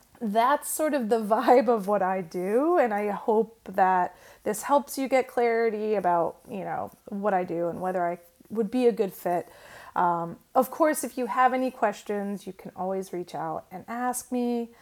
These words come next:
And if you are at the stage of thinking like,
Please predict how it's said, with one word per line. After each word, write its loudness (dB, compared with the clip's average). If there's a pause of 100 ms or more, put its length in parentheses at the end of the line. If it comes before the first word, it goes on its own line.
(340)
And -4 (640)
if 0
you 2
are 6
at 2
the -2
stage -2
of -2
thinking -6
like, -6